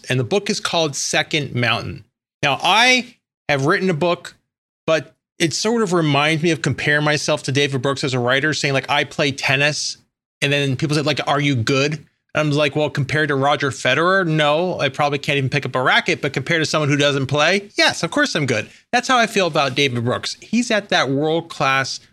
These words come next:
writing level, which reminds me of the best professors I've had.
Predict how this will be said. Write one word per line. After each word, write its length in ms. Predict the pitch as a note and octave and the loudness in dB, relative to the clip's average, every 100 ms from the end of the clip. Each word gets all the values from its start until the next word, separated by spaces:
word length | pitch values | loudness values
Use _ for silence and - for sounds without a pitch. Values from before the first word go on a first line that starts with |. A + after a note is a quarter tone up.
| _ B2+ | _ -4
writing 520 | B2 C#3+ E3 F3+ D#3+ | 0 2 2 2 2
level, 540 | C3 B2 B2 A#2 A2 _ _ - | 0 0 0 -2 -4 _ _ -6
which 180 | C3+ C#3 | -4 0
reminds 580 | C3+ C#3 D3+ F3+ D#3 | 0 2 2 2 0
me 280 | D3+ D3+ D3 | 0 0 0
of 220 | B2+ A2+ A#2 | -2 -4 -4
the 80 | |
best 380 | G#2+ C#3 D3 - | -4 0 0 0
professors 600 | E3+ D3 C#3 C3 C3+ A#2+ | -8 -2 -2 -2 -2 0
I've 160 | A#2+ A2+ | 0 0
had. 400 | A2+ G#2 G#2 | 0 0 -2